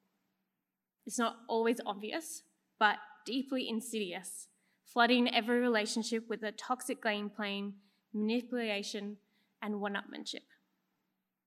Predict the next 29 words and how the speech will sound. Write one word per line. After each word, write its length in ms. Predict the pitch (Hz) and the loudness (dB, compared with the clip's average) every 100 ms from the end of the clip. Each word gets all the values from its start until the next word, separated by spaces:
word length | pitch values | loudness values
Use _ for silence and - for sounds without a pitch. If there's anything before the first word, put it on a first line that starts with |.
| _ _ _ _ _ _ _ | _ _ _ _ _ _ _
How 180 | - 240 | -2 2
do 60 | 320 | 4
you 100 | 320 | 4
retain 340 | 320 285 302 | 2 2 2
energy 460 | 269 247 339 269 254 | 4 4 4 4 0
for 80 | 233 | 2
the 120 | - | 4
other 200 | 240 294 | 4 4
things 320 | - 285 262 | 2 2 4
in 100 | 247 | 2
your 140 | 214 208 | 0 -2
life? 560 | 202 294 285 - - _ _ _ _ _ _ _ _ | -2 -2 -2 -8 -20 _ _ _ _ _ _ _ _
How 220 | - 202 | -6 0
do 60 | 240 | 2
you 100 | 277 | 4
decide 560 | 285 277 254 269 285 262 | 2 0 4 6 6 2
if 120 | 254 | 6
that 220 | 233 233 | 4 6
workplace 580 | 233 277 277 233 233 226 | 2 0 0 0 0 0
is 300 | - 240 233 - - _ - | -2 -2 -2 -8 -14 _ -2
enough, 560 | 233 233 285 196 - - - _ _ _ _ | 0 4 6 4 2 -14 -18 _ _ _ _
that 80 | - | -4
you're 100 | 240 | 0
going 240 | 247 269 269 | 4 4 4
to 240 | 262 247 | 4 2
pursue 640 | 254 240 - 269 285 294 | 0 -4 0 0 2 2
safety 440 | 277 - 302 - 208 | 0 -4 -4 -4 -6
somewhere 380 | - 226 220 - | -4 -4 -4 -4
else? 480 | 277 - - - | -4 -6 -14 -16